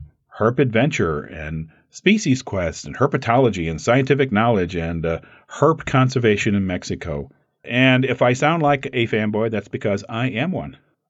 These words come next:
Uh, I love backstory. I love the deep details behind amphibians and reptiles, and Jason Jones and the rest of the herp M X crew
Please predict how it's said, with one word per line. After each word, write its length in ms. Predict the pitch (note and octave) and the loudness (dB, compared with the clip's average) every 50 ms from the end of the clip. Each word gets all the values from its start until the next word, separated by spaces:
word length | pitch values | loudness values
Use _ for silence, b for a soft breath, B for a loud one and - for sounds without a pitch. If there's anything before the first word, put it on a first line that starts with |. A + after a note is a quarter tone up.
| _ _ | _ _
Uh, 300 | G2 G2+ G#2+ G#2+ A2+ A2 | -4 -2 0 0 -2 0
I 160 | - B2+ D#3+ | 0 2 4
love 300 | G3 G3 F3+ F#3 E3+ C3+ | 4 6 4 4 4 4
backstory. 500 | B2+ A2+ A#2+ A#2+ - - F#2+ D2+ - - b b b b b _ _ _ _ _ _ _ _ | 2 2 2 2 -2 -6 -6 -6 -6 -10 b b b b b _ _ _ _ _ _ _ _
I 220 | G#2+ A2 B2+ D3 | 2 4 4 6
love 240 | D3+ C#3+ C#3+ C#3 C3 | 6 4 4 4 2
the 60 | A2 | 0
deep 300 | G2 G#2 A2+ A#2+ B2+ C3 - | -2 -2 -2 -4 -4 -2 -2
details 600 | A2+ A2 G#2+ - A2+ G#2+ G#2+ G#2+ G#2+ G#2 G#2 G2+ | -2 -2 0 0 2 2 2 2 2 0 -2 -2
behind 380 | - G#2+ - G#2+ G2+ G2+ G2 | -4 -4 0 2 2 2 2
amphibians 520 | F#2 F#2+ F#2+ - G#2+ G2 F#2 F#2+ F#2+ F2+ G2+ | 2 0 0 0 -2 0 2 2 0 0 -2
and 100 | F#2+ E2+ | -2 -2
reptiles, 600 | F2+ F2 E2+ - G2+ F#2 F#2 F2 F2+ F2+ - - - | -2 -4 -4 -4 -6 -4 -2 -2 -2 -2 -4 -8 -6
and 320 | F#2+ F2+ F2 F2 E2+ E2+ b b b b b b _ _ | -4 -2 0 0 -2 -2 b b b b b b _ _
Jason 380 | - G#2 A#2 C3+ C3+ E3+ F3 | 0 2 2 2 2 0 0
Jones 380 | D3+ C3+ A#2 G2+ F#2 A2 B2 B2 | 2 2 2 2 2 2 2 2
and 80 | G2+ | 2
the 60 | F#2 F2 | 0 2
rest 260 | F#2+ A2+ B2 - A#2+ | 2 2 2 0 -4
of 60 | F#2+ | -6
the 40 | - | -2
herp 220 | - A2+ G2+ - | 0 0 0 2
M 180 | A2 F#2+ F#2 F2+ | 2 2 2 0
X 200 | E2+ - - - | -2 -4 -8 -14
crew 600 | - - - D3 C#3 A#2+ F#2+ D#2+ D#2+ E2+ - | -16 -4 2 4 4 4 4 0 -2 -4 -6